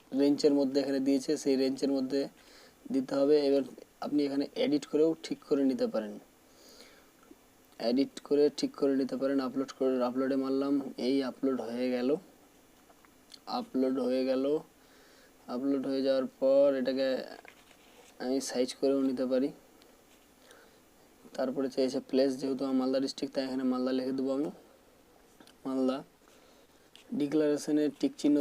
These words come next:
দিয়ে দিতে হবে, নাহলে সাবমিট নেবে না ফর্ম, তাই এখানে ডিক্লারেশনে ক্লিক করে দিলাম। নেক্সটে মারলাম,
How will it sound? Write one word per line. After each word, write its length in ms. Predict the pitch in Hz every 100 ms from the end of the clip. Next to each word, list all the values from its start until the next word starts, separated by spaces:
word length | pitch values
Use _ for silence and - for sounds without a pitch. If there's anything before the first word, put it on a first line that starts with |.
| 139
দিয়ে 140 | 139 139
দিতে 160 | 139 135
হবে, 140 | 143
নাহলে 240 | 135 135 131
সাবমিট 320 | 120 127 131 127
নেবে 180 | 127 131
না 120 | 135
ফর্ম, 380 | - - 139 147 156 -
তাই 140 | 123 127
এখানে 180 | 131 131
ডিক্লারেশনে 500 | 123 127 123 139 131 -
ক্লিক 200 | 123 127 -
করে 120 | 135 131
দিলাম। 240 | 131 147 170 - - - - _ -
নেক্সটে 460 | 120 127 - - 139
মারলাম, 460 | 131 131 139 147